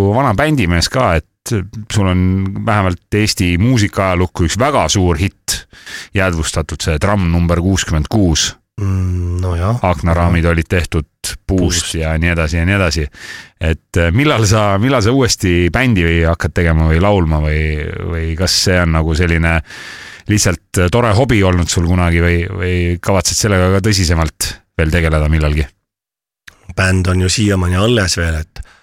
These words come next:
Speaker 2: et, äh, mm, esinemistihedus küll eriti suur ei ole, aga
Speaker 1: Kord viisaastakus.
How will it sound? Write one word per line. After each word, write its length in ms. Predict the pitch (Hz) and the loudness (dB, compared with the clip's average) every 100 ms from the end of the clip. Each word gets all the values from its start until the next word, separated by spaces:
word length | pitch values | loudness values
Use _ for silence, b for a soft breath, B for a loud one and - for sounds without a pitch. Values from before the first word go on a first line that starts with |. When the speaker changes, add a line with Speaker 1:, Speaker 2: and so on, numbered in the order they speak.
| b b _ _ _ _ _ _ - | b b _ _ _ _ _ _ -6
Speaker 2:
et, 280 | 90 - | -6 -4
äh, 320 | 85 85 76 B B B B | -2 -2 -4 B B B B
mm, 500 | 104 92 87 87 57 - | -4 -2 -2 -4 -8 -8
esinemistihedus 960 | 110 113 110 92 - 117 110 92 92 - | -2 0 2 0 0 0 0 0 -2 -6
küll 320 | - 98 101 | -4 -2 -2
eriti 320 | 107 - 87 | -2 -4 -6
suur 240 | 95 92 92 | -4 -2 0
ei 60 | |
ole, 160 | 117 113 85 82 | 0 0 0 -4
aga 180 | 82 82 80 b | -6 -8 -8 b
Speaker 1:
Kord 280 | 104 98 87 | -2 -2 0
viisaastakus. 800 | 104 92 87 - 80 - 85 | -2 0 -2 -4 -8 -6 -6